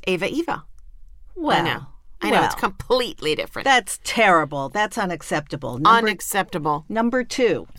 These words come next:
Speaker 1: Number two. Um, my spinning teacher, Sue Molnar at Soul Cycle,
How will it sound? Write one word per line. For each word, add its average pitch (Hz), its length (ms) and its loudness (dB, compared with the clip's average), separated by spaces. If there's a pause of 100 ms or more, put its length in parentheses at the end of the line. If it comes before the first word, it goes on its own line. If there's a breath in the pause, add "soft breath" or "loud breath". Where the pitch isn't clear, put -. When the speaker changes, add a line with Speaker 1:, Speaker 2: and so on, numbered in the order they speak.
(120)
Speaker 1:
Number 165 280 -2
two. 156 340 -2 (460 loud breath)
Um, 190 360 4
my 196 260 0
spinning 214 380 -4
teacher, 190 380 -6
Sue 180 280 -2
Molnar 156 540 -4 (260)
at 165 220 -2
Soul 160 200 -2
Cycle, 160 460 -6